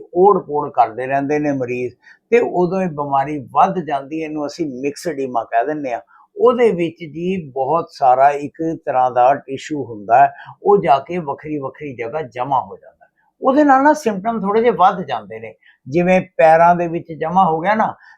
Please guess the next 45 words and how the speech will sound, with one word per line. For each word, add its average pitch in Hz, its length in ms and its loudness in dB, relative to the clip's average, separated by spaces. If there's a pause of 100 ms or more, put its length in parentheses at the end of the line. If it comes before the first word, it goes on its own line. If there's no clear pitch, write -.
(120)
ਤੇ 202 80 2
ਪੈਰਾਂ 165 520 4
ਦੇ 160 200 -4
ਆਸ-ਪਾਸ 143 640 4
ਸੋਜਾ 120 500 -6
ਹੋ 107 160 -8
ਜਾਂਦਾ 101 280 -12
ਹੈ। 95 60 -4 (420)
ਤੇ 180 100 0
ਜੇ 165 240 -4
ਤੁਸੀਂ 160 440 -4 (580)
ਕਈ 151 200 6
ਵਾਰ 160 160 4
ਸੁਣਿਆ 156 360 -2
ਹੋਣਾ 156 240 0
ਜੀ, 165 140 0
ਦਿਲ 143 360 -4
ਦੀ 151 140 -8
ਤਕਲੀਫ 143 520 -6
ਸੀ, 156 180 -4
ਪੈਰਾਂ 135 400 0
ਤੇ 156 160 -6
ਸੋਜਾ 131 420 -6
ਹੋ 107 220 -4
ਗਿਆ, 110 200 -2 (340)
ਉਦੋਂ 180 300 6
ਫਿਰ 180 180 4
ਜਦੋਂ 170 260 2
ਐ 175 80 6
ਅੰਗੂਠੇ 160 400 -2
ਨਾਲ 185 200 2
ਦੱਬੋ 165 260 -4
ਨਾ, 247 140 2
ਡੂੰਘ 190 440 2
ਪੈ - 200 -12
ਜਾਂਦਾ। 196 300 -14 (460)
ਪਰ 208 260 2 (160)
ਜਿਹੜਾ 156 320 4
ਇਹ 170 180 4
ਮਿਕਸ 143 360 -4
ਐਡੀਮਾ 170 320 -4
ਵਾਲਾ 160 260 4
ਟਿਸ਼ੂ 147 400 -4
ਹੁੰਦਾ 143 220 4
ਨਾ, 180 220 2